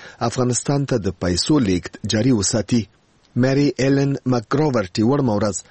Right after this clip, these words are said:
اسوسییټډ پریس خبري اژانس ته ویل، نړیواله ټولنه دې د طالبانو تر ولکې لاندې افغانستان ته د میلیاردونو ډالرو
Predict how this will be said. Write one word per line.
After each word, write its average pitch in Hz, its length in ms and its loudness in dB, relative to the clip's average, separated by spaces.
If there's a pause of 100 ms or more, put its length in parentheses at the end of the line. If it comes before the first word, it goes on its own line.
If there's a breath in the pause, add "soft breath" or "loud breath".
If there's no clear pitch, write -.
(240 loud breath)
اسوسییټډ 131 720 0
پریس 139 260 -2
خبري 120 300 0
اژانس 95 400 -2
ته 147 80 2
ویل، 139 260 2 (460 loud breath)
نړیواله 151 400 2 (120)
ټولنه 135 400 0
دې 98 140 0
د 92 160 -4
طالبانو 113 380 0
تر 113 260 -2
ولکې 95 340 0
لاندې 104 260 0
افغانستان 104 580 -2
ته 143 60 0 (480 loud breath)
د 139 140 4
میلیاردونو 143 640 2
ډالرو 101 300 0